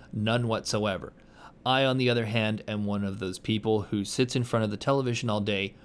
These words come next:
watching shows and getting paid for it. Essentially, it is my job to use this item,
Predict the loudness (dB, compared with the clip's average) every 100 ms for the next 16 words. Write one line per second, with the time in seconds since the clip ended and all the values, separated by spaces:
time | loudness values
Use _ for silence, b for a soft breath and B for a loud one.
0 | B B 0 0 0 -2 0 0 0 -4
1 | -6 -4 -4 -8 -6 0 2 2 -2 -8
2 | -10 -20 -20 B B B B B B -8
3 | 0 0 2 2 2 0 -6 B B -4
4 | -2 -2 -2 0 2 2 2 4 4 0
5 | -2 -2 -2 2 2 2 0 -2 -4 -2
6 | -2 0 0 -4